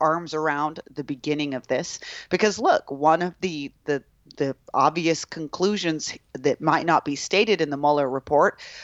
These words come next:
uh, well, if there's no collusion, then obviously, uh, the F B I engaged in a lot of surveillance, et cetera, uh, for a crime that didn't happen. And we need to know how we got to that point.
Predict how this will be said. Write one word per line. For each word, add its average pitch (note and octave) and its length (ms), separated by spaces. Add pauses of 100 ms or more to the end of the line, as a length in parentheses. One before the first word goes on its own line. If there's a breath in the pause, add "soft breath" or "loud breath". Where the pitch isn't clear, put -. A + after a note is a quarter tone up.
(140 loud breath)
uh, D3 260
well, D#3+ 200
if - 180
there's D#3+ 280
no F3+ 160
collusion, D#3 720
then D#3+ 240
obviously, E3+ 960
uh, B2+ 400
the - 100
F E3 200
B D#3 160
I C#3+ 160
engaged C#3+ 640
in C#3+ 180
a C#3 100
lot C#3+ 240
of C#3 80
surveillance, D3+ 640
et A#2+ 80
cetera, D3 600
uh, C3+ 280
for D3 240
a - 80
crime D#3 360
that D#3+ 120
didn't - 280
happen. G#3+ 520
And C3+ 300
we E3+ 180
need E3+ 220
to - 120
know D3+ 240
how D3 200
we C#3+ 140
got C#3+ 320
to - 80
that C3+ 320
point. - 440